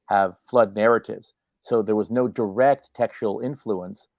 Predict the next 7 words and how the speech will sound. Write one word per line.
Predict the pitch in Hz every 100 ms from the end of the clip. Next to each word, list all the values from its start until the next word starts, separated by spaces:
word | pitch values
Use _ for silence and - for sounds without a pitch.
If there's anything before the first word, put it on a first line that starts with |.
| _ _ -
uh, | 95 90 87
but | 117 -
rather | 107 101 101
a | 101
shared | 98 - 117 117 113 113 104
historical | 98 - 110 107 104 - 98 90
memory. | 92 104 110 98 92